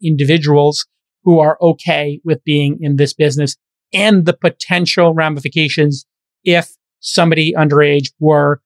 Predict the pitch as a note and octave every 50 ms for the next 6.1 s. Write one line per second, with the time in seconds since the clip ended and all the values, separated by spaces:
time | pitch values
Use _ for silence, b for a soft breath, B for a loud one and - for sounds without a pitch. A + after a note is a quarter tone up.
0 | _ _ _ - - F#3+ E3 C#3+ C#3+ C#3+ C3+ C#3 C#3 - C#3+ C#3 C#3 C#3 C#3 C#3+
1 | C#3 C#3 - - C3+ C3 C3 C3 C3 - _ _ _ - F3+ F#3 - - A#3+ A3+
2 | G#3+ - B3+ F4+ F4+ - - - _ _ _ _ _ _ _ _ _ - G3 G3+
3 | G3 - G3+ F#3 G#3 A#3 G#3+ G3+ - - - - - _ _ _ - F#3+ F3 F3+
4 | G3 G#3 G#3 F3+ D#3 D#3+ G3 G#3 G#3 F3 A3 D#3+ D#3+ D#3 - - _ _ _ _
5 | _ _ - D#3 E3+ E3 - - _ - F#3 F#3+ G#3 G3+ B3+ B3 D4 D#4 E4+ E4+
6 | D#4 -